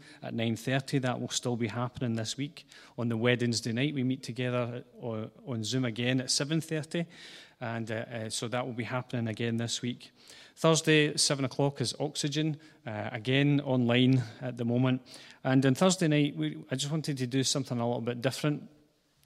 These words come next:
And maybe we can have communion together, uh, online. So it will be in Zoom, but, uh, we'll try and maybe put that out through Facebook as well so that folks can join that way too.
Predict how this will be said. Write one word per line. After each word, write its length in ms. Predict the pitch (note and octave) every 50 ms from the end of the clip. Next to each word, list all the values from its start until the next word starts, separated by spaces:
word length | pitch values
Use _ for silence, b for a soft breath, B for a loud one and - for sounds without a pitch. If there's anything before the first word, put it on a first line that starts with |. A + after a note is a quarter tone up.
| - - - -
And 180 | B2 A#2+ A#2
maybe 220 | B2+ C3 A#2+ B2 B2
we 100 | B2 A#2
can 220 | - - B2 A#2
have 320 | A2+ - - B2+ A#2+ -
communion 520 | - - A#2 A#2 A#2+ B2 C3+ C#3 C3+ B2+ B2
together, 480 | - - A2+ G#2+ A#2+ A#2 A2+ A#2 A2+ B B B B B B B B
uh, 140 | A2+ A2 A#2
online. 600 | B2 B2 A#2 A2+ A2 A2 A2+ A#2 A#2 A#2+ A#2+ A#2 A2 - - - _ -
So 320 | - - - B2 A2+ A#2 - -
it 100 | B2 B2+
will 140 | C3 C3 B2
be 160 | B2 B2+ A#2+
in 120 | A2+ G#2+
Zoom, 340 | F#2 - A#2+ A#2 A#2 A#2 A2
but, 160 | A2 A#2 - B B B B B B B
uh, 140 | - A2 A2
we'll 140 | G#2+ G#2 G#2+
try 240 | - - - B2+ B2
and 120 | B2 A#2
maybe 200 | A#2+ A#2 G#2+ A2
put 180 | - - C3 B2+
that 180 | A#2+ A2+ A2 A2+
out 100 | A#2 -
through 140 | - A#2+ A2+
Facebook 500 | - B2+ A#2+ A2+ A#2 - A#2+ A2+ - A#2
as 120 | G#2 G#2
well 220 | A2 G#2+ A2 A2
so 140 | - - A#2
that 100 | A2+ A#2
folks 240 | - - A#2+ - -
can 220 | - - A2+ A2
join 260 | G#2 A2+ A2+ A2 A2 G#2+
that 180 | G#2 G#2 A2
way 180 | B2 A2+ G#2+ G#2+
too. 360 | - - - C#3+ C3+ G#2+